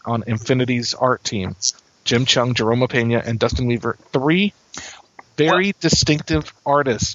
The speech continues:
Speaker 1: very amazing artists that all had a, a, a s-, you know, that, that their art worked perfectly together.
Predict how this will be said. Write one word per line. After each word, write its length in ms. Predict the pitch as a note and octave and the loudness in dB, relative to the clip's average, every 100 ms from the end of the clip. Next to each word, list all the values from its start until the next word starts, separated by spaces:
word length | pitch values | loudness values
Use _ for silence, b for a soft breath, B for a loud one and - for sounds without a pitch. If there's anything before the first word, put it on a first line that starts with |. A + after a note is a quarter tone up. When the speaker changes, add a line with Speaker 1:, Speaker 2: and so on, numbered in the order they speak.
| - | -4
Speaker 1:
very 260 | C3 C#3+ | -4 -4
amazing 480 | C3 B2+ C#3+ D#3+ D#3 | -4 0 0 0 -2
artists 280 | B2+ C3+ - - | 0 0 -4 -2
that 280 | C#3+ - - | -4 -4 -8
all 320 | - D3 D3+ | -2 2 2
had 300 | C#3+ C#3 C3 | 0 0 -2
a, 100 | - A#2+ - _ - | -2 -12 -14 _ -6
a, 60 | C3+ - | -6 -2
a 20 | - | -4
s-, 300 | - - - | -4 -6 -4
you 100 | D#3+ | 0
know, 80 | C#3+ | 2
that, 240 | C3 C3 | 2 -2
that 200 | C3+ D3 | 0 0
their 140 | - C#3 | 2 2
art 220 | D3 C#3+ _ | 2 0 _
worked 220 | C3+ B2+ | -2 -2
perfectly 400 | - B2+ A2+ G#2+ | 0 -2 -2 -4
together. 420 | G#2 G2+ F2+ - | -4 -2 -4 -6